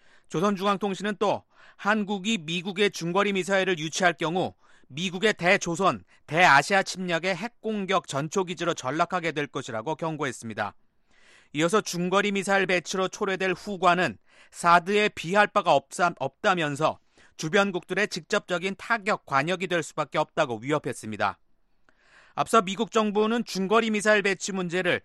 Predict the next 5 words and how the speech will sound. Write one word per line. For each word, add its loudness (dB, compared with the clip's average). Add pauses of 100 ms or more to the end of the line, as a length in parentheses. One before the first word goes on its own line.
(140)
아시아 4
동맹국들과 0
협의 -6
중이라고 0
밝혔습니다. -2